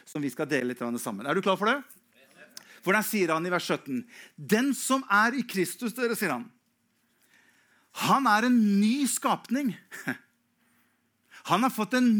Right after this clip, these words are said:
ny identitet. Og i min oversettelse står det at "det gamle er borte, se,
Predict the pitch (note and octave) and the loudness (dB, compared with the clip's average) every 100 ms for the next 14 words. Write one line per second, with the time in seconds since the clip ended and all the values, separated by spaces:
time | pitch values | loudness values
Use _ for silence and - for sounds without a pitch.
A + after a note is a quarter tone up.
0 | G#3 A3 B3 C#4 C4 - A#3 A#3+ B3+ - | 4 4 4 2 -2 -2 -2 0 -2 -4
1 | B3+ - C#4 C#4 - - - - _ _ | -8 -6 -4 -4 -4 -12 -12 -14 _ _
2 | _ _ _ _ _ _ _ _ _ _ | _ _ _ _ _ _ _ _ _ _
3 | _ _ _ _ _ - G3 A3 A#3 A3 | _ _ _ _ _ -2 2 4 2 0
4 | E3+ G3 A3+ G#3+ G#3 A3 C#3 G#3+ D#3 D3 | -2 -4 0 0 0 -2 -2 -2 -2 0
5 | C4 F#3+ D3+ F#3 G3 F3+ B3 - _ A#3 | 2 2 0 0 0 0 -4 -6 _ -2
6 | B3+ B3 - - - F#3 | -2 -4 -12 -8 -2 0